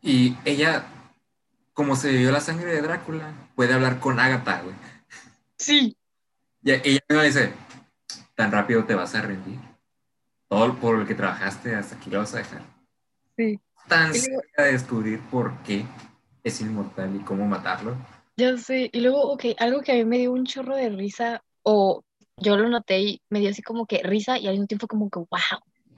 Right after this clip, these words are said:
Speaker 2: Fue como que cuando, este, pues, este, el sobrino, o el, el sobrino, sí, sobrino de Jonathan.
Speaker 1: Descendiente de Jonathan.
Speaker 2: Bueno,
Speaker 1: Un
Speaker 2: descendiente de
Speaker 1: pariente,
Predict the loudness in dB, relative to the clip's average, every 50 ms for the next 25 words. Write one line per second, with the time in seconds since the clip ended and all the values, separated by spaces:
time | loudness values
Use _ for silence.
0 | _ _ -4 -4 -2 -4 -6 -6 -4 -6 -6 -6 -6 -10 -14 -20 -20 _ _ _
1 | -20 _ _ _ _ _ -2 0 2 2 2 2 4 4 2 2 2 0 0 0
2 | -2 -6 -10 _ _ _ _ _ _ _ _ _ -4 -2 -2 -2 -2 -4 -6 -8
3 | _ _ -4 -4 -2 -2 -2 -4 -4 -8 -8 -12 _ _ -2 -2 -2 -2 -4 -4
4 | 0 0 2 2 4 2 0 0 0 -2 -2 0 -2 -4 -4 -4 -2 0 0 2
5 | 2 2 2 2 0 0 -2 -6 -10 _ _ _ _ _ _ -2 0 0 0 0
6 | 0 -2 -2 -4 -6 -8 -10 _ _ _ _ _ _ _ _ -8 -6 -4 0 0
7 | 2 2 0 0 -2 -6 -6 -6 -4 -4 -4 -2 -2 0 0 0 0 2 2 2
8 | 2 2 2 0 -2 -4 -2 -2 -2 0 0 0 -2 -4 -4 -4 -4 -6 -4 -2
9 | 0 2 4 6 4 4 2 0 0 0 -2 -2 -2 -4